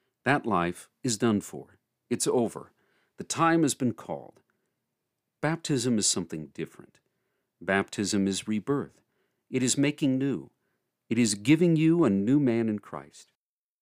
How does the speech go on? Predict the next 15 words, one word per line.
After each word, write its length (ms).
Christ 460
is 120
the 80
true 220
medicine 540
of 120
immortality, 920
and 120
he 60
has 180
given 280
it 160
to 120
you 340
abundantly. 680